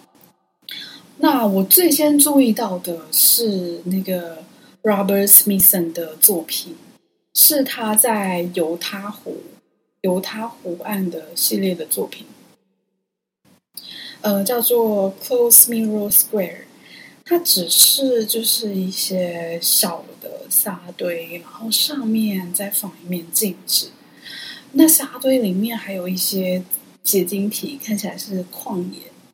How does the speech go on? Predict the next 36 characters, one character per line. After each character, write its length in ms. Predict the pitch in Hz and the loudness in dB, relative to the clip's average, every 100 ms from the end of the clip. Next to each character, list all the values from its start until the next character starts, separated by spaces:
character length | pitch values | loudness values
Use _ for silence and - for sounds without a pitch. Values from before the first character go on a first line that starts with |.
| - - - - | -10 -10 -10 -16
我 60 | - | -6
觉 160 | 214 240 | -2 -2
得 100 | 226 | -2
超 320 | - - 233 | -4 -4 -8
级 160 | 214 | -2
美 280 | 190 185 170 | 0 0 -4
的。 180 | 170 170 | -8 -8
就 140 | 202 | 0
是 200 | 214 262 254 - - - | 0 0 -4 -14 -20 -8
你 100 | 196 | -6
可 160 | 196 233 | -4 -4
以 80 | 214 | -4
透 320 | - 233 214 | -2 -2 2
过 240 | 226 208 | 2 2
那 200 | 196 190 | 2 2
个， 300 | 190 180 170 - | 0 -2 -6 -8
它 140 | 269 | 0
只 120 | - 196 | 0 0
是 160 | - - | -4 2
这 160 | - 302 | 4 6
么 160 | 233 | 4
用， 280 | 233 262 220 - - | 2 -4 -4 -4 0
这 120 | 302 | 2
么 120 | 226 | 2
简 300 | 185 196 185 | 2 -4 -6
单 180 | 196 220 | -6 -6
的 120 | 208 | -4
形 200 | - 180 - | -4 -6 -6
式， 320 | - - - - - - - - - - | 0 0 -2 -8 -20 -20 -20 -20 -16 -2
沙 400 | - - 196 190 - | 0 0 -2 -6 -4
堆、 340 | 196 185 190 - | -2 -2 -4 -4
镜 380 | 240 202 175 175 | 0 2 0 -4
子， 280 | - - - - | -6 -6 -6 -18
然 100 | - - | -20 -16
后 220 | 185 180 185 | -12 -10 -10
矿 260 | - - | -12 -6